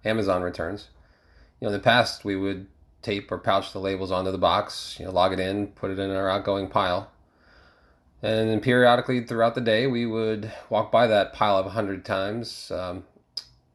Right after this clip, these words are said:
marveling at the Amazon smile boxes. You know, sometimes I look at those boxes and think,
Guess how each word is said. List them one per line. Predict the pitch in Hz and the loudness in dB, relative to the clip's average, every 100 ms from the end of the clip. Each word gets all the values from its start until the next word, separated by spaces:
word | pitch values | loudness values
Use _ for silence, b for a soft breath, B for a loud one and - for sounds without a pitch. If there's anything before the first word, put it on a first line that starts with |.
| _ _ - | _ _ -2
marveling | 101 107 104 104 | 2 4 4 2
at | 101 92 | 0 -2
the | 92 92 | -4 -2
Amazon | 104 101 98 95 90 | -2 2 2 2 0
smile | 110 117 95 | 2 2 2
boxes. | 85 - - - - _ b b b - | 0 -4 -10 -16 -20 _ b b b -10
You | |
know, | 98 | -6
sometimes | 107 107 104 104 | -2 0 2 2
I | |
look | 101 98 101 | 2 0 -2
at | |
those | 101 92 | -2 2
boxes | 95 95 - 95 | 4 4 2 -4
and | 95 95 | -4 -2
think, | 95 | -2